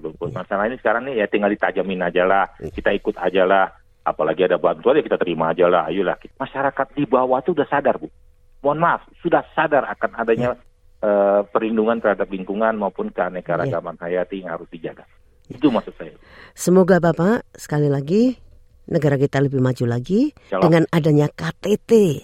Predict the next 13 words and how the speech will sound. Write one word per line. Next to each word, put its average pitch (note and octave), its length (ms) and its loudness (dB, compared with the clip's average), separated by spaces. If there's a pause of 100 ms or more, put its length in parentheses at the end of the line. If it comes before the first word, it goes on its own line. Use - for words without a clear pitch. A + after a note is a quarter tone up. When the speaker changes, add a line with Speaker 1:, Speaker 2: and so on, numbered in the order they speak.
(100)
Speaker 2:
asean D3 720 0
yang C3+ 160 -2
baru D#3+ 240 -4
saja C#3+ 320 -2
berlangsung B2 480 -6
itu. D3+ 320 0
Speaker 1:
Bagus - 240 2
tuh, C#3+ 80 2
Bu. B2 160 -2
Bagus - 160 -4
Speaker 2:
Itu G#3 160 4
Speaker 1:
tuh A#3 80 10
Speaker 2:
merupakan G3+ 240 4